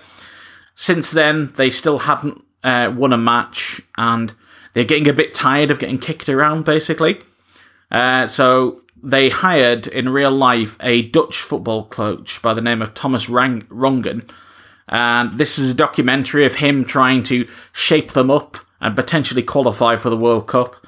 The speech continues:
Um, it's one of those documentaries that is basically needs to be seen to be believed, which isn't to say that anything massively, um, dramatic happens, but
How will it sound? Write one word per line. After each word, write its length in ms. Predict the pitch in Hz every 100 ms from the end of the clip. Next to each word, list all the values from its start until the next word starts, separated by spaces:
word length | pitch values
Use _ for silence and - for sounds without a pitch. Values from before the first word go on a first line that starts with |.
| - - - - -
Um, 400 | - 127 131 123 - - - _ _
it's 400 | 160 160 - -
one 200 | 160 160
of 100 | 208
those 160 | 190 180
documentaries 960 | 190 - 165 165 160 123 98 98 101 -
that 220 | 113 -
is 340 | 127 120 117
basically 720 | - 135 131 143 117 113 107 - -
needs 200 | - 160
to 60 | -
be 100 | 160
seen 320 | - 165 160
to 80 | 131
be 180 | 143 139
believed, 560 | 135 131 120 104 98
which 220 | 127 131 -
isn't 340 | 202 202 214 -
to 100 | 175
say 260 | 190 175
that 140 | 165 -
anything 520 | 160 165 165 156 147 - - - -
massively, 1120 | - 147 151 - 160 - 151 147 139 135 123 -
um, 580 | 127 123 123 120 117 110
dramatic 480 | - 123 139 - 113
happens, 840 | - 170 165 120 101 98 107 - - _ _ _ _
but 300 | 139 139 -